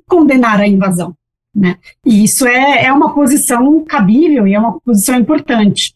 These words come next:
E o Brasil tem as credenciais, é por isso que foi considerado, né, a possibilidade de, do Brasil ser o sexto membro permanente logo na formação da própria onu,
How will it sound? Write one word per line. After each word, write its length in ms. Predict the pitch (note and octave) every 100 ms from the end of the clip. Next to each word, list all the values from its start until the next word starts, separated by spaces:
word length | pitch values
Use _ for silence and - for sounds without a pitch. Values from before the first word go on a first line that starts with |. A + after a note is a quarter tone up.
| - - - -
E 60 | F#4+
o 40 |
Brasil 320 | G4 F#4 F4+
tem 180 | - F4+
as 140 | F4+ -
credenciais, 880 | F#4 C4+ E4 D#4+ F4+ C4+ A#3 G3+
é 60 | F#3
por 140 | - G#3+
isso 180 | -
que 300 | - A3+ F3 - -
foi 120 | G3+
considerado, 1000 | G#3 G#3+ - G#3 F#3+ F3 G3 G3+ E3 D#3+ - - -
né, 240 | G3 G3
a 100 | F#3
possibilidade 640 | G3+ F#3 F#3 E3+ F#3 F#3
de, 200 | D#3 E3+
do 120 | G#3 F3
Brasil 300 | G3 F3+ G#3
ser 200 | A3+ G#3
o 60 |
sexto 320 | - G3+ -
membro 320 | G#3 G3 F#3 -
permanente 560 | F#3 F#3+ F#3 G3 -
logo 180 | A#3+ D4
na 160 | E4+ E4+
formação 720 | D#4 D#4+ D#4+ A3+ G#3 B3 B3
da 80 | F#3
própria 440 | G#3+ G3+ G3+ F3+
onu, 600 | D#3+ G3+ A#3+ A3+ G#3+ D#3+